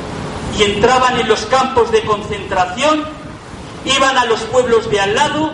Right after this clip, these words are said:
y llevaban a los habitantes a que vieran los hornos crematorios. Y le decían:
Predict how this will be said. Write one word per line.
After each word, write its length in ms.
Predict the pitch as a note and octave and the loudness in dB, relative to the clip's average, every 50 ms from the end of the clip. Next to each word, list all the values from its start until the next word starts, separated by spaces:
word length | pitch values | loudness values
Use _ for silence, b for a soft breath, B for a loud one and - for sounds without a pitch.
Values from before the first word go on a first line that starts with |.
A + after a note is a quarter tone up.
| - - - - - - - | -6 -10 -12 -12 -14 -12 -10
y 140 | A3+ A3 A3 | -8 -6 0
llevaban 440 | A3 G#3+ G#3+ A#3+ C4+ C4+ C#4 C#4+ C4+ | 0 2 2 4 2 2 2 0 0
a 60 | C4 | 0
los 220 | B3 A#3+ - A#3 | 0 0 0 0
habitantes 680 | A3+ G#3 G3+ - - - C4+ C#4 C#4 C#4 C#4+ C#4 - - | -2 -4 -4 -4 -4 -2 -2 -2 -2 -4 -6 -6 -4 -4
a 120 | A#3 A3+ | -4 -2
que 100 | - G#3 | -2 -4
vieran 420 | G3 G#3 B3+ C#4+ D4 C#4+ C#4 - - | -4 -2 -2 0 0 0 -2 0 -2
los 220 | A3 - - - | -4 -4 0 0
hornos 380 | B3 B3+ B3+ B3+ C4+ B3+ B3+ - - | 0 0 0 -2 -4 -6 -6 -8 -6
crematorios. 760 | A3+ G#3 F#3+ F3+ F3 - B3 B3 A3 - F3 D#3 - - - - - - - - - - - - - | -6 -4 -2 -2 -2 0 2 2 2 2 0 -4 -6 -6 -10 -10 -10 -10 -12 -12 -10 -12 -12 -12 -10
Y 100 | - G#3 | -10 -2
le 140 | - - G#4+ | 0 0 0
decían: 720 | - G#3+ - - B3 B3+ A3+ G3 - - - - - | 2 -2 -4 -4 -4 -2 -2 -2 -2 -4 -6 -8 -12